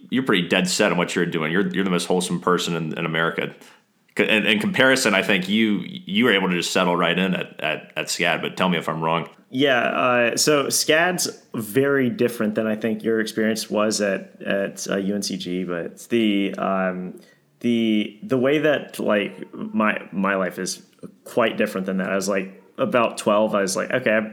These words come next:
Speaker 2: I, I know I'm gonna go into one of two things, either into music or into, into something on the, like,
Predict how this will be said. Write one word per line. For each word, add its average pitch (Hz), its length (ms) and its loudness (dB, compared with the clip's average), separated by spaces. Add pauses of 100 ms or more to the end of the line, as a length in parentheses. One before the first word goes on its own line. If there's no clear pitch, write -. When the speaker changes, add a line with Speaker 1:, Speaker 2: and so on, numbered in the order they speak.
Speaker 2:
I, 131 60 2
I - 40 2
know 135 580 2
I'm 117 160 4
gonna 120 180 2
go 117 200 4
into 110 160 -2
one 107 180 2
of 104 40 0
two 107 140 -2
things, 110 320 0
either 104 260 0
into 95 140 -4
music 101 540 -2
or 95 260 -2
into, 95 640 -2 (260)
into 104 220 -4
something 120 800 0
on 104 220 2
the, 95 360 -2
like, - 320 -8